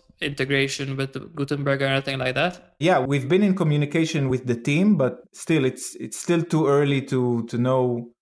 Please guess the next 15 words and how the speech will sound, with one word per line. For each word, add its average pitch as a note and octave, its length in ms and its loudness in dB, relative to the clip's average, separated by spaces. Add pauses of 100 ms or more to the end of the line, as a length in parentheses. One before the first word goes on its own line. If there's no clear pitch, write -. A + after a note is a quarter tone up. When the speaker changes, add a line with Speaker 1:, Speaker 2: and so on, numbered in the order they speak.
(220)
Speaker 2:
exactly B2 480 -2
how A#2+ 580 0
this A#2+ 200 -6
will A#2+ 140 0
be A#2 100 0
done. G#2+ 400 -2 (600)
Speaker 1:
All C#3 140 0
right. C3+ 220 -4 (160)
So - 100 -2
it'll D#3 140 0
be D#3 120 2
interesting D3+ 360 0
to D3 80 -4
follow C#3 320 2
that C#3 320 0